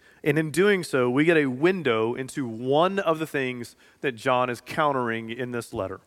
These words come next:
We get a window into one of the teachings that John is countering, and here it is. It's that Jesus is simply a religious teacher,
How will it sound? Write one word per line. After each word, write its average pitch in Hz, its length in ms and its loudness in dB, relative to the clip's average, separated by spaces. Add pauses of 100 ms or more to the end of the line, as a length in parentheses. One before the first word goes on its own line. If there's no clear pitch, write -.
(840)
We 139 80 -6
get 156 120 4
a 160 60 4
window 160 240 6
into 143 220 -2
one 147 400 2
of 185 100 2
the 170 60 2
teachings 143 560 -4 (280)
that 143 100 0
John 143 340 4
is 135 140 -4
countering, 120 420 0
and 120 80 -6
here 151 220 4
it 139 60 4
is. 107 200 0
It's 127 160 -8
that 135 160 2
Jesus 151 420 2
is 131 280 2 (260)
simply 180 580 2
a 135 260 2
religious 135 500 -2
teacher, 110 420 -6